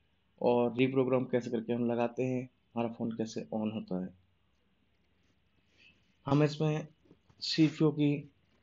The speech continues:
बॉलिंग बना रहा हूँ, बॉल बनाएंगे। बॉल बनाने में मान के चलो दस से पन्द्रह मिनट लग जाती हैं।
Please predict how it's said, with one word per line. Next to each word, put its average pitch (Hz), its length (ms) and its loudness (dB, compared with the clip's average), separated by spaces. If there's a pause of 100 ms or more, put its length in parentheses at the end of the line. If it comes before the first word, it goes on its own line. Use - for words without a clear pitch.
बॉलिंग 131 340 6
बना 143 180 4
रहा 143 120 2
हूँ, 147 320 -2 (320)
बॉल 127 180 6
बनाएंगे। 135 480 2 (920)
बॉल 139 240 8
बनाने 180 260 8
में 180 60 6
मान 170 180 4
के 160 80 0
चलो 160 300 6
दस 156 260 -2
से 160 100 4
पन्द्रह 143 260 2
मिनट 143 140 2
लग 135 160 2
जाती 135 320 2
हैं। 180 160 -2